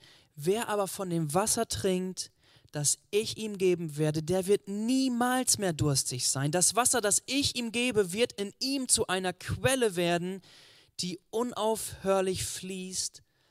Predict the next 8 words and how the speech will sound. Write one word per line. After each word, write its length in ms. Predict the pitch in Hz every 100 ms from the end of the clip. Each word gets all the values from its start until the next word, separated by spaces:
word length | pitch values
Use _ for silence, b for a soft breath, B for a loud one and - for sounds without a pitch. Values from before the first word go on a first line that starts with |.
| _ _ _ _
bis 360 | - 190 - - _ _
ins 260 | 156 151 - _
ewige 460 | 170 180 175 165
Leben, 560 | 160 147 135 120 110 - _ _ _ _
bis 240 | 170 175 -
in 260 | - 160
die 140 | 160 151
Ewigkeit.“ 800 | 143 131 123 - 127 143 -